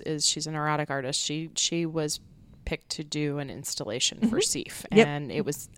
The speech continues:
Speaker 1: amazing.
Speaker 2: Yay.
Speaker 1: So is that something that you're gonna have
Speaker 2: Yep.
Speaker 1: this year? Okay.
Speaker 2: Yep. Our, um, our installation director is, uh, curator is a little bit behind schedule right now,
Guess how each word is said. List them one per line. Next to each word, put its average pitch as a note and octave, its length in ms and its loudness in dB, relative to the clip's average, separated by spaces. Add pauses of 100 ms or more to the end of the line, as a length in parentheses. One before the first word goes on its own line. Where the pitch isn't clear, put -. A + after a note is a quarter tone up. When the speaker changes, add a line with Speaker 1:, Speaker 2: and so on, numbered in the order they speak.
Speaker 1:
amazing. C#3+ 920 -4
Speaker 2:
Yay. A#3+ 60 0
Speaker 1:
So D#3+ 380 10
is - 140 4
that F3+ 180 8
something F3 300 0
that C#3 100 -4
you're D#3+ 200 -2
gonna D#3 260 -4
have D#3 400 0
Speaker 2:
Yep. E4+ 80 4 (140)
Speaker 1:
this E3 200 4
year? - 140 -2 (180)
Okay. F3 240 -4
Speaker 2:
Yep. C4 300 8
Our, A3+ 280 8
um, A3 280 4
our G#3 240 6
installation C#4 680 0
director A#3+ 600 4
is, A3 400 4
uh, G3 260 6
curator G#3+ 400 6
is F#3+ 140 6
a F#3 40 6
little G3+ 300 6
bit A#3+ 160 4
behind A#3+ 320 2
schedule G3+ 420 6
right F3+ 200 4
now, F3 340 2